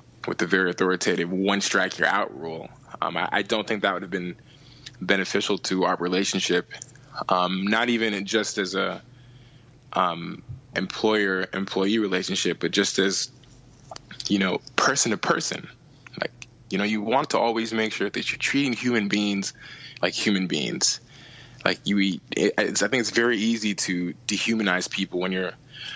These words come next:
especially in business, when you're, you're really focused on dollars and cents. It's very easy to, to kind of forget that people are individuals with individual stories. So, but in other situations,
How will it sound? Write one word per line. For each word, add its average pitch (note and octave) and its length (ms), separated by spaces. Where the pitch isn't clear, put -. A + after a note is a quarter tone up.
especially G#2+ 540
in G2+ 140
business, A2 460
when G2 180
you're, F2+ 340
you're F2+ 100
really G#2+ 160
focused G2+ 420
on G2 100
dollars G2 320
and G2 100
cents. G2 340
It's - 140
very G2+ 300
easy F#2 280
to, F2 320
to - 120
kind G2 160
of F2+ 80
forget F#2 300
that E2+ 100
people - 480
are - 100
individuals F#2+ 720
with D#2+ 220
individual F#2+ 580
stories. F#2+ 580
So, F2 280
but G#2+ 140
in G#2+ 80
other D#3 160
situations, F#2 880